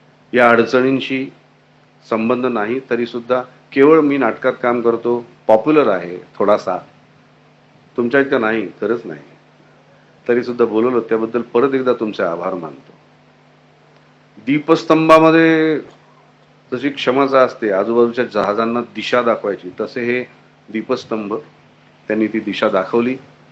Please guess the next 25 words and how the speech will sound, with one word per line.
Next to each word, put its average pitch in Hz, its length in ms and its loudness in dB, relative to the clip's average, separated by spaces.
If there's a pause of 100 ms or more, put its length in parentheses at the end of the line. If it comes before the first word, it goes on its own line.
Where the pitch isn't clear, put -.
(360)
आणि 104 80 -8
त्या 117 140 0
दिशेनुसार 113 540 0
तुम्ही 107 240 -4
चाललात 107 460 2
आणि 107 140 -4
हे 104 140 -6
इथपर्यंत 107 440 -4
आणलं, 98 300 -2
त्याबद्दल 110 580 -2 (1000)
त्यांना 110 260 2
पुन्हा 117 280 2
एकदा 131 140 6
वंदन 117 340 0
करतो. 104 380 -6 (2000)
तुम्हाला 127 320 6
खूप 160 340 6
खूप 165 220 4
शुभेच्छा 120 400 0
देतो. 92 340 -4 (1500)
कधीही 123 200 2
काही 139 200 0
लागलं 120 420 2
माझ्या 113 240 0
क्षेत्रातलं, 117 680 -2